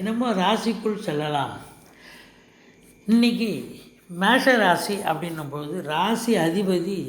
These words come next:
நல்லா இருக்கிறார், ஆட்சி நிலையில இருக்கிறார். உங்களுக்கு ஒரு வீட்ல அந்த வீட்டு அதிபதி இருந்தா அவர் எப்படி இருப்பார்? அவரை நம்ம போய் நம்ம அசைக்க முடியுமா? ஒண்ணும் பண்ண முடியாது. அது மாதிரி இந்த மேஷ ராசி அன்பர்களுக்கு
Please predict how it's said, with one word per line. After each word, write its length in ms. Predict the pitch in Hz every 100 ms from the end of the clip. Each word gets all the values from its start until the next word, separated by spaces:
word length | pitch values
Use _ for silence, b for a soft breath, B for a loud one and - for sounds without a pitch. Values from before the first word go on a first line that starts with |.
| 117 - - _ 139
நல்லா 420 | 139 165 208 196
இருக்கிறார், 480 | 143 - 117 107 - - _ _ _ _ _ _ _
ஆட்சி 420 | - 151 185 - 175
நிலையில 320 | 143 143 160
இருக்கிறார். 480 | 135 127 123 113 101 - B B B B -
உங்களுக்கு 540 | 220 220 208 202 226 175 214 180 131 - - - _ _ _ 170
ஒரு 340 | 170 202 202 196
வீட்ல 400 | 240 277 269 247
அந்த 260 | 196 196
வீட்டு 380 | 196 226 240 254
அதிபதி 440 | 202 190 240 233 202
இருந்தா 280 | 196 196 220
அவர் 260 | 190 180
எப்படி 220 | 180 185
இருப்பார்? 420 | 202 165 170 156 143
அவரை 280 | 160 165
நம்ம 240 | 156 156 160
போய் 240 | 175 202
நம்ம 300 | 180 165 151
அசைக்க 360 | 156 220 214 214
முடியுமா? 520 | 170 165 165 214 - - - - _ _ b b b b b b -
ஒண்ணும் 260 | 180 226 233
பண்ண 160 | 190
முடியாது. 340 | 156 135 123 120
அது 220 | 151 180
மாதிரி 400 | 180 196 214 220
இந்த 180 | 190 165
மேஷ 520 | 143 185 233 240 240
ராசி 400 | 208 185 185 202
அன்பர்களுக்கு 1080 | 160 165 170 160 165 147 - 165 113 -